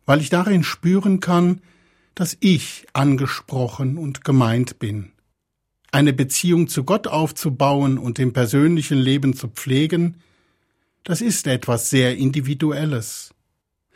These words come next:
Auf diesem Weg kann die Gemeinschaft mit anderen Menschen sehr hilfreich und oftmals sogar notwendig sein. Ich denke dabei an Menschen und Gemeinschaften, die sich selber auch als Pilgernde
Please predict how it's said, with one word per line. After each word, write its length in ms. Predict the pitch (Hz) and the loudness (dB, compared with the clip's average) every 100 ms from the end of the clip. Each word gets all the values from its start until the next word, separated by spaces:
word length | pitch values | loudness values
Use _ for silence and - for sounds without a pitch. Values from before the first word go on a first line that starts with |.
| _ | _
Auf 140 | - 131 | -2 2
diesem 360 | 185 156 143 | 2 4 4
Weg 460 | 123 226 175 131 - | 4 2 2 -2 -4
kann 200 | 165 175 | 2 2
die 80 | 165 | 4
Gemeinschaft 680 | 147 143 143 208 226 214 - | 4 4 4 2 -2 -4 0
mit 140 | 156 | 0
anderen 460 | 131 160 196 180 160 | 2 2 4 4 4
Menschen 540 | 139 165 180 - 170 | 4 2 0 0 0
sehr 360 | 131 107 143 180 | 0 2 2 2
hilfreich 760 | 147 156 170 - 156 156 160 - _ _ _ _ _ | 2 0 -2 -2 -2 -2 -4 -8 _ _ _ _ _
und 140 | - 165 | -4 -2
oftmals 580 | 156 - 151 143 143 - | -2 -2 2 2 2 -2
sogar 340 | 131 131 131 | 0 2 4
notwendig 680 | 131 131 120 110 110 110 - | 2 2 0 0 0 -2 -8
sein. 420 | - 104 104 104 _ _ _ _ _ _ _ _ - | -8 -8 -8 -12 _ _ _ _ _ _ _ _ -8
Ich 140 | 117 | 0
denke 300 | 143 180 208 | 4 4 4
dabei 360 | 180 180 185 160 | 2 2 2 4
an 140 | 127 | 4
Menschen 440 | 120 139 202 - | 4 4 2 0
und 140 | 175 139 | 0 2
Gemeinschaften, 1000 | 131 120 135 170 180 175 - 175 175 170 _ _ _ _ | 2 4 2 0 0 -2 0 2 2 0 _ _ _ _
die 80 | 156 | -2
sich 200 | 143 127 | 0 0
selber 460 | 147 139 147 151 - | 2 2 2 -2 0
auch 420 | 185 147 110 - | 2 2 0 -6
als 200 | 127 - | -8 -8
Pilgernde 840 | - 139 135 131 127 123 131 120 | -2 2 4 4 2 2 0 -2